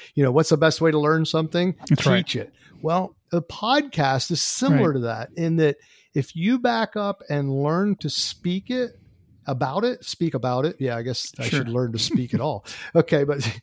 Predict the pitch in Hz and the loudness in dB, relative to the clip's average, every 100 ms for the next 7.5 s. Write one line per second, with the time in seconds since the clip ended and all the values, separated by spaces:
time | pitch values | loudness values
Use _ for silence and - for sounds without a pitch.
0 | - - _ - 147 - - - _ 170 | -20 -20 _ -2 -2 -2 -14 -20 _ 2
1 | 165 165 170 165 208 226 147 - - - | 4 6 6 8 6 6 4 4 2 2
2 | 220 220 160 147 160 202 233 _ - - | 0 0 -2 -2 -2 -4 -6 _ -20 -20
3 | _ 160 156 160 160 151 147 - 160 196 | _ 0 2 0 -2 -4 -4 -4 -4 -2
4 | 220 220 220 175 156 160 180 175 151 135 | 0 0 0 0 0 2 4 2 0 -2
5 | 135 - 135 156 185 214 - - 147 160 | -6 -8 -8 -6 -4 -6 -8 -6 -6 -4
6 | 135 127 123 127 160 190 160 123 107 110 | -6 -4 -4 -4 -2 -2 -4 -4 -6 -8
7 | _ _ _ - | _ _ _ -10